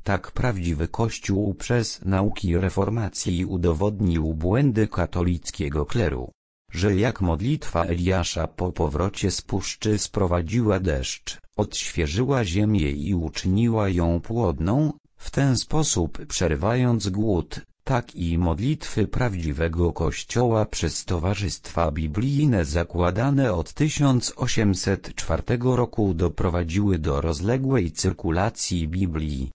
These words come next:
mocą której jak przez symboliczny deszcz społeczeństwo zostało odświeżone i owocowało, przerywając w ten sposób duchowy głód, że jak Izabela.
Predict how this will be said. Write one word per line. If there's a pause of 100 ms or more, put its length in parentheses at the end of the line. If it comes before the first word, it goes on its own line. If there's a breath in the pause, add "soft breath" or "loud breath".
(180)
mocą
której
jak
przez
symboliczny
deszcz
społeczeństwo
zostało
odświeżone
i
owocowało,
przerywając
w
ten
sposób
duchowy
głód, (200 soft breath)
że
jak
Izabela.